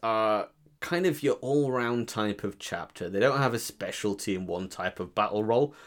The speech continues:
Um, they do, however, excel at all types, so they can handle all types of situations, uh, they also have quite a few named characters, and they do get fluffed up a bit by the G W writers.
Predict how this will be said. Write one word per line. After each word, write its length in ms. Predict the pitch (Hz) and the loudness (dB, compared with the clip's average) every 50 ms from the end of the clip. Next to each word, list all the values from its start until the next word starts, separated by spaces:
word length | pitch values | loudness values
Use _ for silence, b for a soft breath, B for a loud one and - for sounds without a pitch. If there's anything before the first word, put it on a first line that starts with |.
| B B B B B B - | B B B B B B -8
Um, 280 | 101 95 95 92 92 - | -6 -4 -4 -4 -2 0
they 120 | 101 101 | 0 0
do, 260 | 98 - 147 180 185 | 0 0 0 0 0
however, 520 | - 120 107 98 92 92 90 92 87 87 - _ _ _ _ _ - | 0 0 0 0 0 0 0 -2 -2 -4 -6 _ _ _ _ _ -2
excel 800 | 120 120 120 - - - - - 175 170 135 98 113 139 139 - _ _ _ _ - | -2 -2 0 0 0 0 2 4 4 4 4 2 0 -2 -4 -8 _ _ _ _ -2
at 160 | 104 101 - - | -2 -2 -2 0
all 240 | 131 131 131 127 123 | 2 2 4 2 2
types, 460 | - - - 104 95 90 73 - - - - - | -2 -4 -4 -4 -4 -4 -6 -10 -14 -14 -14 -4
so 120 | - 110 | -2 -2
they 100 | 101 95 | -2 0
can 140 | - - 92 | -2 -4 -2
handle 280 | 104 113 101 92 - 98 | -2 -2 -2 -2 0 2
all 160 | 143 175 160 | 2 4 4
types 280 | - - 131 113 - - | 4 4 4 2 2 -2
of 60 | - | -8
situations, 880 | - 107 - - - 98 98 92 92 92 - - 92 92 92 95 - b b b b b b b b b b - | -10 -10 -10 -8 -4 -4 -2 -2 -2 -4 -6 -8 -8 -8 -8 -10 -10 b b b b b b b b b b -4
uh, 240 | - 92 92 92 90 | -2 0 0 0 0
they 180 | - 127 123 | 0 -2 -2
also 360 | - 127 123 117 - 113 110 | 0 0 -2 -2 0 -2 0
have 360 | 98 107 101 95 92 - - - | 2 4 4 2 2 0 -8 -4
quite 300 | - 151 147 143 - - | -2 -2 0 0 -2 -6
a 60 | 110 | -8
few 240 | - - 117 110 110 | -8 -8 -6 -4 -2
named 400 | 107 104 101 98 98 98 - - | 0 2 2 2 2 0 -2 -4
characters, 680 | - - 90 87 92 90 - - 98 92 92 - - - | -4 -4 -2 -2 -2 -4 -4 -2 -2 -2 -2 -4 -10 -14
and 160 | - 120 113 104 | -10 -8 -6 -4
they 120 | 101 101 | -4 -4
do 280 | 101 - - 139 135 123 | -6 -6 -6 -4 -2 0
get 200 | 127 123 104 - | 0 0 -2 -4
fluffed 420 | - - 123 120 113 - - 110 | -6 -2 -2 -2 -2 0 -2 -2
up 160 | 101 101 - | -4 -2 -6
a 40 | 92 | -6
bit 300 | 85 98 92 87 - - - - - - _ _ _ _ _ _ _ - | -4 -2 -2 -2 -2 -4 -10 -20 -20 -20 _ _ _ _ _ _ _ -2
by 420 | - 92 90 87 85 87 90 - - _ _ - | 0 2 4 4 2 0 -2 -6 -12 _ _ -16
the 80 | 90 | -14
G 180 | - - 98 90 | -10 -8 -8 -6
W 500 | 80 92 85 - 87 87 87 82 - - - - - | -4 -6 -6 -6 -6 -8 -8 -10 -12 -12 -16 -18 -10
writers. 600 | 95 95 95 104 101 - - 73 71 - - - | -4 0 0 0 0 -2 -6 -12 -14 -16 -16 -18